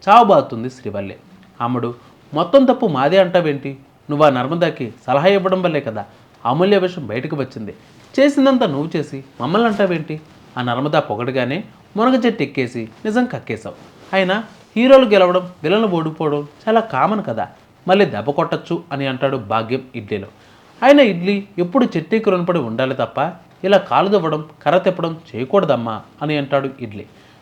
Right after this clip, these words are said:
"దిక్కుమాల పోలికలు చెప్పావంటే బుర్ర బద్దలైపోద్ది. మీ పని ఇలా కాదు" అంటూ చన్నెల బిందె తెచ్చి నెత్తన బోర్లిస్తుంది శ్రీవల్లి.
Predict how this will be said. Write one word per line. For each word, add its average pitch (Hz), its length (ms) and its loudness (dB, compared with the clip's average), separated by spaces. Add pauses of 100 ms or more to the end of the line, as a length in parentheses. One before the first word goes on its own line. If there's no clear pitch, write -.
(160)
"దిక్కుమాల 233 440 2
పోలికలు 202 340 0
చెప్పావంటే 127 640 -6 (180)
బుర్ర 156 200 2
బద్దలైపోద్ది. 113 720 -4 (460)
మీ 139 100 -2
పని 139 280 -2
ఇలా 139 160 0
కాదు" 131 280 -2
అంటూ 117 320 -4 (260)
చన్నెల 247 440 4
బిందె 196 200 0
తెచ్చి 135 400 -6 (160)
నెత్తన 196 280 0
బోర్లిస్తుంది 131 680 -4 (140)
శ్రీవల్లి. 107 360 -8